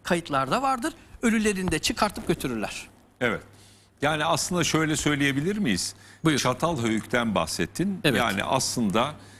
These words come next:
Speaker 2: milattan önce geriye doğru gidelim.
Speaker 1: Evet.
Speaker 2: Ee, on bin yıllık bir yerden
Speaker 1: Evet.
Speaker 2: bahsediyoruz. On iki bin yıllık Göbekli
Speaker 1: Evet.
Speaker 2: Tepe.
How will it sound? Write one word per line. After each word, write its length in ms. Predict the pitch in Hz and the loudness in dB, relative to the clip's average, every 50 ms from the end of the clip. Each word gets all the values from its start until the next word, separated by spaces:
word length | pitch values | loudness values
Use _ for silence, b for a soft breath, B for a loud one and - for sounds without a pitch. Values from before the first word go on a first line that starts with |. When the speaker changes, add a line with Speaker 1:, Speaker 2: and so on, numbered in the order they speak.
| B B - | B B -4
Speaker 2:
milattan 580 | 110 113 120 127 127 135 127 - - 151 147 131 | 0 0 2 2 2 0 0 0 -2 -2 0 0
önce 500 | 110 101 98 87 98 107 123 147 147 - B B B B B _ _ - | 0 0 0 0 0 0 0 0 -2 -6 B B B B B _ _ 0
geriye 380 | 117 123 120 139 147 143 117 | 2 2 4 4 2 2 2
doğru 240 | 120 107 101 92 87 | 2 0 0 0 0
gidelim. 380 | 82 85 80 85 82 90 117 147 151 - - b b b b b - - - | -2 -2 -2 0 -2 -2 -4 -6 -10 -14 -20 b b b b b -12 -6 -2
Speaker 1:
Evet. 340 | 110 104 104 104 101 104 101 | 0 2 2 2 2 0 -2
Speaker 2:
Ee, 120 | - 175 | 0 0
on 280 | 156 185 190 165 127 113 | 0 2 2 2 2 2
bin 180 | 120 117 113 | 2 2 4
yıllık 480 | 107 107 120 117 127 160 175 - - - | 4 2 2 2 0 -2 -2 -2 -2 0
bir 240 | 127 113 113 110 101 | 2 2 2 2 2
yerden 480 | 107 107 98 92 92 90 92 98 95 | 0 0 0 0 0 -2 -2 -2 -2
Speaker 1:
Evet. 100 | 92 82 | 0 0
Speaker 2:
bahsediyoruz. 680 | 82 78 170 175 135 107 80 90 87 85 80 87 85 - | 0 2 2 2 0 -2 -4 -4 -4 -4 -4 -4 -4 -4
On 200 | - 165 147 147 | -2 -2 0 0
iki 260 | 139 - - 110 92 | 0 0 -2 -2 0
bin 100 | 101 98 | 0 0
yıllık 500 | 92 90 90 92 110 147 180 170 - - | 0 0 0 0 0 0 -2 -2 -4 -2
Göbekli 280 | 127 123 117 135 143 139 | -2 0 0 0 0 0
Speaker 1:
Evet. 180 | 123 139 - - | -2 -4 -2 0
Speaker 2:
Tepe. 280 | 127 98 - 92 85 | -2 -2 0 -2 -4